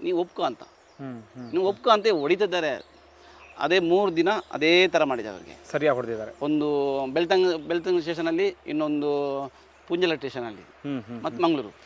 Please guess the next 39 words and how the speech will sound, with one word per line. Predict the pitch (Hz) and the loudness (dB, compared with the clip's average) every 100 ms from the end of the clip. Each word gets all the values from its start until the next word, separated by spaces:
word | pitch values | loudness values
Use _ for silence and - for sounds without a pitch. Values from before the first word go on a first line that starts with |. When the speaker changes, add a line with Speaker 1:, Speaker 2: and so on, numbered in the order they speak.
| - - | -4 4
Speaker 2:
ಅಲ್ಲ, | 202 | 4
ನಂಗೆ | 190 175 | 4 2
ಮತ್ತೊಂದು | 202 254 | 2 0
ನಂಗೆ | 214 156 | 0 6
ಡೌಟ್ | 170 185 | 6 6
ಇರೋದು, | 151 120 202 | 2 2 -2
ನಾನು | 190 147 135 120 | -2 -2 -2 2
ಜನಕ್ಕೂ | 139 202 - 233 | 2 2 0 0
ಈ | |
ಡೌಟ್ನ | 170 165 175 160 | 4 2 2 0
ಜನರ | 151 175 | 0 -2
ಮುಂದೆನೂ | 196 196 196 | -2 -2 -2
ಕೂಡ | 180 | -2
ಇಡ್ತೀನಿ. | 139 123 107 143 220 - - - - - | -4 -6 -8 -8 -8 -14 -20 -20 -16 -4
ಈಗ | |
ಸಂತೋಷ್ | 202 202 285 254 | 2 4 4 6
ರಾವ್ನ | 214 262 | 4 4
ಒಂದಷ್ಟು | 294 214 190 | 2 2 2
ಜನ | 202 | 0
ಸೇರಿ | 185 233 | 2 2
ಹಿಡ್ಕೊಡ್ತಾರೆ. | 165 160 180 - 101 107 202 - - - - - - | 2 0 -2 -2 -4 -4 -6 -12 -20 -20 -20 -20 -6
ಆ, | 180 180 180 | 0 2 2
ಹಿಡ್ಕೊಡುವಾಗ | 170 240 - 285 262 233 247 247 202 - - | 2 -2 4 6 10 8 8 8 8 6 2
ಸಂತೋಷ್ | 220 247 269 247 247 | 2 6 6 6 6
ರಾವ್ | 233 226 | 6 6
ಮೇಲೆ | 226 247 233 - | 4 2 0 -4
ಯಾಕೆ | 143 170 269 - | 2 2 2 4
ಅನುಮಾನ | 220 208 196 | 4 8 8
ಬಂತು | 175 143 123 | 6 2 -2
ಅಂತ? | 131 123 | -4 -4
ಅಂದ್ರೆ | - 190 233 | -6 -2 2
ಸಂತೋಷ್ | 202 196 226 202 | 2 4 2 6
ರಾವ್ | 202 190 | 6 6
ಏನೋ | 240 | 2
ಹಣೆಗೆ | 196 185 190 | 4 4 4
ಒಂದು | 185 | 2
ಬೋರ್ಡ್ | 151 190 | 8 8
ಹಾಕೊಂಡು | 175 220 | 8 4
ಓಡಾಡ್ತಿರ್ಲಿಲ್ಲ, | 151 151 - 123 107 | 4 4 2 -4 -4